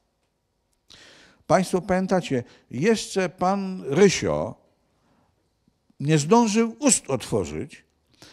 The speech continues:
a już naród obdarzył go jedenastoma procentami zaufania. Jak to jest, są możliwe takie fenomeny?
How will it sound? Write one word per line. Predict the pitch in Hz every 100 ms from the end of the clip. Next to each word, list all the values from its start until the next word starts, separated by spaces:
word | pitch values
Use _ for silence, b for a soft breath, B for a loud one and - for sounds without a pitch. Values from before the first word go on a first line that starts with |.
| b b -
a | 127
już | 127 190 285 - - - _ _ -
naród | 127 170 233 240 226 208 - -
obdarzył | 151 139 202 202 196 180
go | 151 190 185 -
jedenastoma | 123 165 170 165 151 - 214 190 180
procentami | - 165 156 151 160 160 156
zaufania. | 143 143 139 107 76 71 80 - _ _ _ _ _ _ _ _ b b b b _ _ _ _ _ -
Jak | 165 180 -
to | - 233
jest, | 220 226 -
są | - 233 262
możliwe | 247 240 254 247 202
takie | 190 185 196
fenomeny? | 202 214 220 214 147